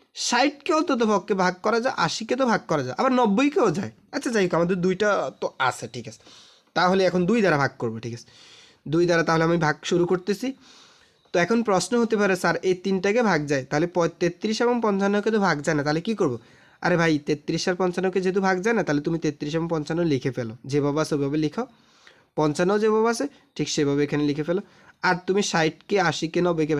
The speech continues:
ষাটকে ভাগ করলে তিরিশ হবে, আশিকে ভাগ করলে কত হবে? চল্লিশ হবে,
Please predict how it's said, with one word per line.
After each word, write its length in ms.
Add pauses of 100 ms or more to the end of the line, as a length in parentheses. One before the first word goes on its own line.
(140)
ষাটকে 400
ভাগ 240
করলে 220
তিরিশ 400
হবে, 200 (800)
আশিকে 340
ভাগ 220
করলে 240
কত 200
হবে? 120
চল্লিশ 380
হবে, 180